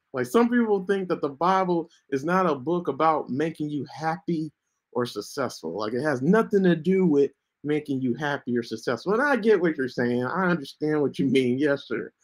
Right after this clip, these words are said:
Okay. But honestly, one verse that really resonates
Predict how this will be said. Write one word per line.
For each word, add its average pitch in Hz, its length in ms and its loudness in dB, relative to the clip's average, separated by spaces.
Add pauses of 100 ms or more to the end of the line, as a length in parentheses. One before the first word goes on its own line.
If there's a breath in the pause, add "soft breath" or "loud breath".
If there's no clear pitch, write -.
(240 soft breath)
Okay. 127 260 0 (500 soft breath)
But 196 400 4 (260)
honestly, 185 880 4 (1040)
one 220 300 4
verse 185 300 6
that 156 200 2
really 160 280 4
resonates 143 580 0